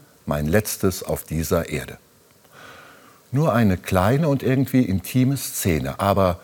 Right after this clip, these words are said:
was steckt da an Hoffnung drin? Viele von denen, an die wir im November denken, sind allein gestorben, ohne jemand an ihrem Sterbebett.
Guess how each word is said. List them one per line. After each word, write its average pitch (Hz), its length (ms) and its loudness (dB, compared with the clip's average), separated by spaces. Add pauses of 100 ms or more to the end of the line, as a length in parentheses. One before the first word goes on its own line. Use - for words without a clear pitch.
(220)
was - 160 -4
steckt - 380 -4
da 104 160 2
an 104 300 -4
Hoffnung 73 400 -4
drin? 64 280 -12 (1120)
Viele 165 240 6
von 110 160 6
denen, 104 500 6
an 73 120 0
die 80 160 0
wir 120 180 6
im 113 80 6
November 101 380 6
denken, 131 320 2
sind 131 420 0 (140)
allein 123 380 6
gestorben, 64 600 -6
ohne 135 240 6
jemand 78 460 0
an 71 80 -6
ihrem 65 200 -8
Sterbebett. 67 640 -8